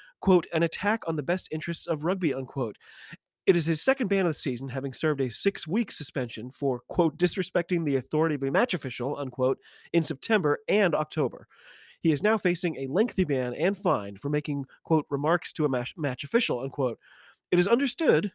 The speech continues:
that O'Gara was, uh, sanctioned after making contact with officials privately about inconsistencies in recent matches,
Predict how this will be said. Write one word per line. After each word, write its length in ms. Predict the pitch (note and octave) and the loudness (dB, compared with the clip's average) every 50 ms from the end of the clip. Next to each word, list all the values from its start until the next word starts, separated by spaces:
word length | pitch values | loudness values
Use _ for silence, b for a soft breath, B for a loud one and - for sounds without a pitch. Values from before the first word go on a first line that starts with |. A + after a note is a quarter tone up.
| _ - | _ -8
that 100 | F3+ F#3+ | -6 -2
O'Gara 440 | F#3+ E3 C#3+ F3 F3 F#3 F#3 F#3 | -2 -2 0 2 2 4 4 4
was, 340 | F3 E3 E3 D3 - - - - | 4 2 2 0 0 -4 -4 -2
uh, 160 | E3 D3+ C#3+ C3+ | 0 0 0 2
sanctioned 400 | - A3 A3+ B3+ - F3+ D3+ D3+ | 2 2 2 2 2 0 0 0
after 180 | C#3+ - - | 0 -2 -2
making 300 | D3 D3+ D#3 - D3 C3+ | -2 -2 -2 -4 -6 -10
contact 580 | - - - G3+ A3 G3+ - D3+ C3+ C3+ - - | -8 -2 0 0 0 0 0 -2 -2 -2 -4 -8
with 100 | D3+ C#3 | -10 -10
officials 360 | C3+ - D3+ - D3+ C#3 - | -8 -8 -8 -6 -4 -6 -6
privately 720 | - - - - G3 G#3 G#3 F3 C#3+ - G2 D#2+ A2 B2+ B B B B B B B | -8 -8 0 2 4 4 4 2 0 -6 -10 -16 -16 -16 B B B B B B B
about 200 | D#3 C#3+ C#3+ - - | -2 0 0 0 2
inconsistencies 840 | G3+ G#3 A#3 A3+ - G#3+ F#3+ - E3+ D3+ - E3 D#3 - D3+ D3 C#3+ | 2 2 2 4 0 0 0 0 -4 -4 -4 -6 -4 -4 -4 -2 -2
in 120 | D3 C#3+ B2 | -2 -4 -4
recent 320 | C3+ C#3 - - C3 C3 | -4 -6 -6 -6 -8 -4
matches, 400 | D#3+ F3 F#3 F3+ D#3+ C3+ B2+ - | -2 -2 -2 -2 -2 -6 -6 -6